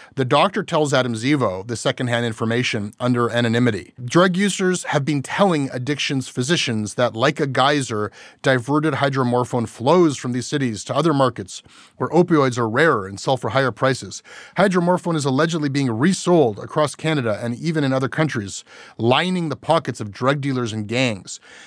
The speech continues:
So here you're actually, like, building a story about organized crime and about what drug dealers and gangs are getting. And, and that information, again,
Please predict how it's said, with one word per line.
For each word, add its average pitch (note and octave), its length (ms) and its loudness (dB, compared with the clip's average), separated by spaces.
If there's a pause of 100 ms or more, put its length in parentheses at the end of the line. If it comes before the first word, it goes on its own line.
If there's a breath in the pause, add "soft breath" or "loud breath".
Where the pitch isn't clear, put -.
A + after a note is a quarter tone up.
So - 120 0
here D#4 160 2
you're D4+ 160 4
actually, E3+ 420 2
like, C3 280 0 (160)
building D#3+ 300 4
a C3+ 40 2
story C#3+ 360 2
about A#2+ 320 2 (180)
organized C#3 440 2
crime B2 440 -2 (320)
and C#3+ 100 2
about B2+ 380 2 (260)
what C3+ 320 -2 (160)
drug D#3 200 2
dealers C#3+ 280 0
and A#2 100 -4
gangs C#3 380 2
are C3 60 0
getting. A#2 340 -2
And, C3 120 -2
and C3 160 0
that D3+ 120 2
information, D#3 560 -2
again, B2+ 440 2